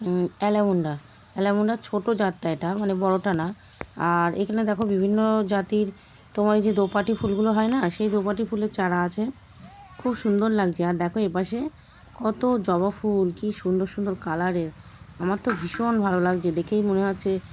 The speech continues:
সবগুলোকে বাড়ি নিয়ে যাই, কিন্তু এত জায়গা তো আমার সত্যিই নেই। আমি রথ থেকে অনেকটা গাছ কিনে ফেলেছি, তাই, উম, সেগুলো বসানো আছে। আর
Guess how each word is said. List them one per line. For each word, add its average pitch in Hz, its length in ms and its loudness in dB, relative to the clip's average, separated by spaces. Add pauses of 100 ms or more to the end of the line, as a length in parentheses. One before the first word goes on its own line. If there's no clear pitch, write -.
(340)
সবগুলোকে 196 480 0 (100)
বাড়ি 175 220 2
নিয়ে 180 160 2
যাই, 170 140 0
কিন্তু 202 140 -2 (100)
এত 185 80 -6 (140)
জায়গা 170 300 0
তো - 80 -8
আমার 202 200 -2
সত্যিই 190 340 -4
নেই। 180 180 0
আমি 185 180 0
রথ 165 200 -4
থেকে 202 140 -2 (120)
অনেকটা 190 380 -2
গাছ 175 220 0
কিনে 185 240 0
ফেলেছি, 185 320 -4 (760)
তাই, 196 220 2 (320)
উম, 185 140 0 (260)
সেগুলো 202 240 0 (100)
বসানো 202 360 0
আছে। 185 200 -4
আর 175 60 -2